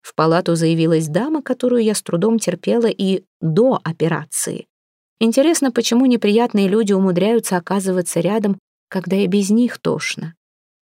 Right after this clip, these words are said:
Я пошевелиться не могла, всё болело, а она впорхнула, обдала ароматом дорогих духов, изобразила лёгкий поцелуй в щёку и поинтересовалась: "Как дела, как жизнь?"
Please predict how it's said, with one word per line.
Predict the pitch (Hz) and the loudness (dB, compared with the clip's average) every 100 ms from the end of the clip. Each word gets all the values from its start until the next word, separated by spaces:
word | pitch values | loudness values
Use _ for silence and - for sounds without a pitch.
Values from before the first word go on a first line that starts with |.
| _ | _
Я | - 165 160 | -4 0 0
пошевелиться | 165 156 - 190 185 160 - | -2 -2 0 0 0 -2 -2
не | 170 170 | 0 2
могла, | 170 165 160 | 2 0 -2
всё | 165 - 190 | -2 -2 0
болело, | 185 185 185 180 160 165 - | 0 2 2 2 0 0 0
а | 190 | 0
она | 202 214 | 2 2
впорхнула, | 202 - 202 - 208 214 185 180 | 0 -4 -4 -2 0 2 2 0
обдала | 165 175 190 185 | 0 0 2 2
ароматом | 180 180 180 170 170 175 | 2 2 0 0 0 2
дорогих | 165 170 160 170 | 2 2 0 0
духов, | 156 160 - 233 302 | 0 0 2 0 0
изобразила | 202 180 175 180 170 175 175 | 0 0 2 2 2 2 4
лёгкий | 170 165 165 | 2 0 -4
поцелуй | 165 170 175 190 190 | -4 -4 0 0 -2
в | |
щёку | - 339 339 294 | -2 -2 0 -2
и | 294 | 0
поинтересовалась: | 285 277 269 269 - 285 202 175 175 - _ _ _ | -2 -2 -2 -2 -2 -2 0 0 -2 -6 _ _ _
"Как | - 196 180 | -2 0 2
дела, | 190 202 254 277 | 2 2 0 -2
как | - 185 170 | -4 -2 0
жизнь?" | 170 190 269 185 170 | 0 -2 -2 -2 -4